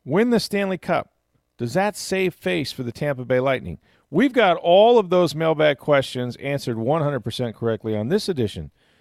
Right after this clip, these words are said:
of Sports Day Tampa Bay. I'm Rick Stroud of the Tampa Bay Times, along with producer Steve Verstick. Hey, do you want to be a millionaire? Well, for thirty years, Howard and Sue Million have brought the cool comfort of air conditioning to the entire Tampa Bay area, making thousands of residents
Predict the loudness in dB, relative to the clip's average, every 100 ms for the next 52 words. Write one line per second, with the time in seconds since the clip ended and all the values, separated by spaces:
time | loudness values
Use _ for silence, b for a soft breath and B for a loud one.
0 | _ _ -4 -2 0 0 0 -4 -4 -6
1 | -6 -2 0 0 -4 -8 -6 -6 -4 -2
2 | 0 0 -4 -6 -8 -6 -6 -4 -4 -4
3 | -4 -4 -2 -2 -2 -6 _ _ _ _
4 | -2 2 2 0 -4 -2 0 0 0 -2
5 | -4 _ _ _ -4 0 4 6 6 4
6 | 4 4 4 2 4 4 6 6 4 4
7 | 2 2 2 2 2 2 0 0 2 0
8 | -2 -2 -2 -2 -2 -2 0 2 2 2
9 | -4 -6 -6 0 2 0 0 -4 -2 -2
10 | 0 0 -2 -2 -4 -4 -6 -4 -4 -4
11 | -2 -2 -2 -4 -6 -6 -4 -4 -2 -2
12 | -2 -4 -4 -6 -6 -2 0 0 -4 -6
13 | -2 -2 -2 -6 -8